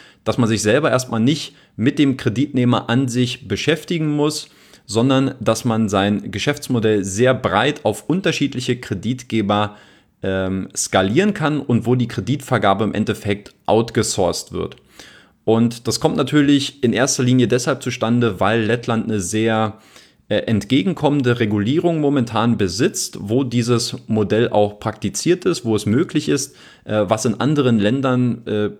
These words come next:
so nicht angewendet werden dürfte. Klassisches Beispiel, Mintos wurde zum Beispiel in Großbritannien von der dortigen Regulierungsbehörde F C A, Financial Conduct Authority,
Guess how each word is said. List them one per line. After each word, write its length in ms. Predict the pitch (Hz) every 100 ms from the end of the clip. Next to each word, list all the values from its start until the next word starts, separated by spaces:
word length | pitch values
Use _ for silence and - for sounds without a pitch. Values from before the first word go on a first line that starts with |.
| _ _ -
so 400 | 110 101 123 139
nicht 320 | 127 127 -
angewendet 600 | 127 135 101 104 107 104
werden 240 | 101 98
dürfte. 560 | 110 127 127 131 131 127 - - _
Klassisches 520 | - 104 - 113 110 -
Beispiel, 680 | 104 123 - 117 117 110 -
Mintos 520 | 110 127 135 117 -
wurde 200 | 110 107
zum 160 | 107 95
Beispiel 340 | 95 - 101
in 320 | 104 104 - -
Großbritannien 840 | 110 110 - 104 110 131 127 127 123 - - _ -
von 220 | 135 156
der 140 | 139
dortigen 480 | 110 120 123 127 120
Regulierungsbehörde 1400 | 120 107 113 107 120 131 127 - 104 104 110 104 107 -
F 120 | 110
C 300 | - - 107 -
A, 340 | 135 139 127
Financial 600 | - 98 101 113 - 107
Conduct 420 | - 110 107 -
Authority, 640 | - - 110 104 110 98